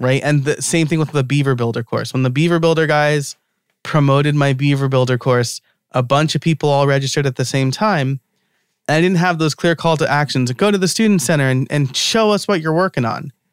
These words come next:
I've since added that, but, you know, now I have three hundred or so students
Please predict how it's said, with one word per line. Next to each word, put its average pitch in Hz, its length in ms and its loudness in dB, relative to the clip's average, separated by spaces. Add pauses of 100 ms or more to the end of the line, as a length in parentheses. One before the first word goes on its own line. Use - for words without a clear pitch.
(400)
I've 147 160 2
since 160 300 0
added 147 360 0
that, 226 320 -2 (260)
but, 139 320 0 (500)
you 165 120 0
know, 143 160 2
now 151 240 2
I 160 100 2
have 147 360 0 (340)
three - 280 -2
hundred 156 340 0
or 151 80 0
so 143 180 0
students 135 640 -4